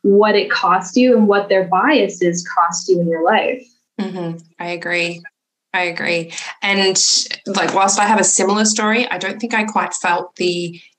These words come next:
Speaker 2: anger that you're describing at losing time, but I
Speaker 1: Mm.
Speaker 2: definitely felt the grief from, especially when you've grown up with this as your community and it's all of your
Speaker 1: Mm-hmm.
Speaker 2: friends,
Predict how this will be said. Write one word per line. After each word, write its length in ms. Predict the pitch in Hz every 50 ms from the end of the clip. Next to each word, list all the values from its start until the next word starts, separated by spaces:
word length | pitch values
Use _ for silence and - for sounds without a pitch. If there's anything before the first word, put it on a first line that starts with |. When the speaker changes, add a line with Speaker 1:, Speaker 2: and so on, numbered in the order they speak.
| _ _ -
Speaker 2:
anger 500 | 180 185 185 185 180 185 190 240 294 302 -
that 120 | - 190
you're 160 | 180 - 196 190
describing 580 | 196 196 - - 180 165 170 170 180 180 175 -
at 160 | 175 170 185
losing 340 | 185 185 185 175 170 165 170
time, 460 | - - 170 160 170 208 247 285 294 - - - - - - _
but 100 | - 196
I 60 | 170
Speaker 1:
Mm. 140 | 226 214 196
Speaker 2:
definitely 500 | 190 180 180 - - 185 180 180 180 175
felt 280 | - - 170 - - -
the 100 | 175 165
grief 540 | - 165 165 165 175 247 - - - - - - - - - -
from, 640 | - - - 190 180 170 165 170 165 170 170 170 165 - _ _ _ _ _ _ _ _ - - _ -
especially 440 | 214 - - 214 220 - 320 339 277
when 140 | 214 196 196
you've 160 | 185 180 -
grown 180 | - 190 214 240
up 120 | 220 214
with 120 | 202 180 -
this 160 | 180 - 180
as 80 | 165
your 100 | 165 160
community 760 | 160 - - 170 165 160 160 175 208 208 - - - - 214 214 214 - - - - - -
and 200 | 185 180 175 170
it's 160 | 180 180 -
all 120 | - 190 233
of 100 | 254 277
your 80 | 311
Speaker 1:
Mm-hmm. 100 | 269 220
Speaker 2:
friends, 560 | 220 220 180 180 180 220 214 196 185 185 -